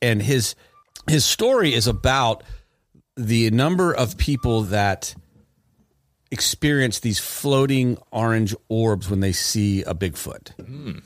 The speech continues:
Speaker 1: And his, his theory, which, by the way, his partner, Bill Brock, which I, by the way, I love. I love that there's two Bigfoot hunters that have different theories on Bigfoot that are completely contrarian, but they're, like,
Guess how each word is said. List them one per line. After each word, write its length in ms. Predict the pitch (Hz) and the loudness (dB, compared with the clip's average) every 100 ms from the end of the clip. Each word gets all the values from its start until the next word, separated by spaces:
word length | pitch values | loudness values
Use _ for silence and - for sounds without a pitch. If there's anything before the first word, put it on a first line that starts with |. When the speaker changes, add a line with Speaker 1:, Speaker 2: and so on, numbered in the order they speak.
| - | -4
Speaker 1:
And 160 | 117 | -4
his, 420 | 110 123 107 - - | 0 -2 0 -4 -6
his 340 | 113 104 92 | -4 -2 -2
theory, 520 | - 226 247 110 90 92 | -4 -2 0 2 0 -2
which, 260 | 127 107 | -4 -4
by 120 | 123 | -2
the 80 | 95 | 0
way, 220 | 98 90 87 | 0 -2 -2
his 220 | 95 80 | -6 -8
partner, 480 | - 127 120 90 80 | -6 -6 -4 -4 -6
Bill 240 | 90 80 | -6 -8
Brock, 440 | 80 95 90 85 | -6 -6 -6 -6
which 120 | 123 - | -4 -2
I, 100 | 110 | -2
by 140 | 139 | -2
the 140 | 113 | -2
way, 100 | 90 | -4
I 40 | 85 | -8
love. 380 | 90 90 85 90 | -8 -8 -8 -6
I 60 | |
love 220 | 101 117 | -2 -2
that 80 | 110 | -2
there's 180 | 101 92 | -4 -4
two 460 | - 131 123 117 98 _ _ _ _ | -2 2 4 2 -2 _ _ _ _
Bigfoot 320 | 120 - 110 | -6 -4 -4
hunters 520 | 101 95 92 87 - - _ _ _ _ _ _ _ _ _ - | -2 0 0 -2 -6 -10 _ _ _ _ _ _ _ _ _ -8
that 120 | 95 | -2
have 180 | 101 85 87 _ | -2 -2 -10 _
different 340 | - 120 113 92 | -2 -2 -2 -6
theories 400 | - 107 101 90 | -4 -2 -2 -2
on 140 | 92 | -2
Bigfoot 420 | 85 90 - 95 | -2 -6 -6 -6
that 80 | 82 | -4
are 160 | 82 80 _ | -6 -8 _
completely 540 | 90 - 123 117 104 | -20 -6 -4 -2 -4
contrarian, 600 | - 82 - 95 90 87 | -4 -4 -2 0 0 -2
but 120 | 80 | -2
they're, 160 | 90 87 | -4 -4
like, 220 | 85 78 | -4 -6